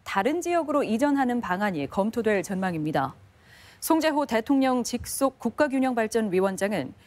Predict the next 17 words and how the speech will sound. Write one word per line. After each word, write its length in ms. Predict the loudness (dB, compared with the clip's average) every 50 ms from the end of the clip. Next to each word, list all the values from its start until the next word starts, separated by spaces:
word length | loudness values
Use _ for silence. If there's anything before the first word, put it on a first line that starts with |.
| -20 _
공공기관 640 | 0 0 2 4 4 2 2 2 2 2 0 0 -2
이전을 500 | -4 -4 -2 0 0 0 0 0 -2 -2 -4 -14 -20 -16
신도심이나 800 | _ -2 2 4 4 4 4 0 -2 -2 -2 0 0 0 -2 -2 -8 -16 _
혁신도시 600 | -2 -2 -2 0 2 2 2 2 2 2 0 -2
건설로 560 | 0 0 0 0 0 0 0 0 2 2 2 2
어려움을 460 | 2 0 2 2 0 2 0 0 0
겪는 340 | -2 -2 -2 -4 -4 -6 -6
지역에 340 | -4 -2 -2 -2 0 -2 -4
보내 420 | -4 -4 -2 -2 -2 -2 -2 -6 -12 _ -20 -20 -20 -20 -20 -20 _ 0
구도심을 600 | 0 2 2 2 0 2 0 2 2 2 2 0
살려야 380 | 0 0 2 2 4 2 2
한다는 320 | 2 0 0 0 0 0 -2
입장을 420 | -4 -2 -2 -2 0 0 0 0 0
내놨습니다. 720 | 0 0 0 -2 -2 -4 -8 -6 -4 -2 0 0 -2 -4 -10 _ _ _ _ _ _ _ _ -20 -20 -20 -20 _ -20 _ _ -18 -4
정부 320 | 0 0 0 2 2 2
여당은 420 | 2 2 2 2 0 0 0 -4 -4
또 240 | -2 -2 -2 -2 -4